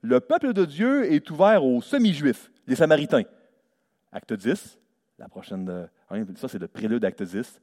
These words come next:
Le peuple de Dieu est ouvert à nous. Là, je parle de moi, moi je ne suis pas juif, de ce que je cherche, donc est ouvert à nous, les non-juifs, accomplissant ici une prophétie très ancienne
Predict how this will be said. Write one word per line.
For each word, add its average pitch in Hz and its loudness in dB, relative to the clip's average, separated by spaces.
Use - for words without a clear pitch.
Le 98 -8
peuple - -6
de 127 -4
Dieu 104 -4
est 95 -12
ouvert 110 0
à 101 -4
nous. 113 -2
Là, 107 -16
je - -20
parle 98 -10
de 98 -8
moi, 92 -8
moi 113 -12
je - -20
ne - -20
suis 92 -14
pas 90 -20
juif, 92 -14
de 98 -16
ce - -20
que 101 -16
je - -18
cherche, 117 -6
donc 101 -8
est 120 -8
ouvert 120 2
à 110 2
nous, 117 0
les 113 0
non-juifs, 107 -2
accomplissant 185 0
ici 175 -2
une 139 -4
prophétie - -8
très 226 -8
ancienne 156 0